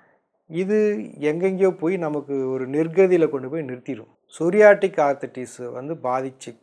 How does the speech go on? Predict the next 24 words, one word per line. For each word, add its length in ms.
பாதிக்கப்பட்டவங்க, 1000
அஹ், 300
அவங்களுடைய 500
செயல்பாடுகள் 680
எப்படி 280
இருக்குன்னு 280
நம்ம 340
பார்த்துருக்குறோம், 600
அவங்களோட 680
பயணிச்சிருக்கிறோம். 680
அவங்க 260
எவ்வளோ, 580
அவங்க 220
சிரமத்துக்கு 560
உட்பட்டிருக்காங்க, 720
அதுலேருந்து 260
அவங்க 240
எப்படி 260
மீண்டு 340
இதுல 360
காய்கறிகள் 520
வந்திருக்காங்க 320
நம்ம 240
பார்த்துருக்குறோம். 500